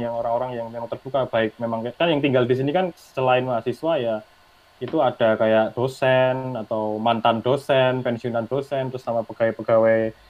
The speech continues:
yang lainnya. Jadi itu mereka sangat terbuka kayak gitu. Jadi kalau ada apa-apa, orang-orang lokalnya sini juga sangat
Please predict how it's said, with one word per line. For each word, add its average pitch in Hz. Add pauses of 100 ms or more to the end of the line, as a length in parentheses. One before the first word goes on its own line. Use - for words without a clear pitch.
(140)
yang 113
lainnya. 113
Jadi 170
itu 202
mereka 170
sangat 143
terbuka 147
kayak 127
gitu. 127
Jadi 131
kalau 127
ada 120
apa-apa, 120
orang-orang 120
lokalnya 117
sini 165
juga 110
sangat 110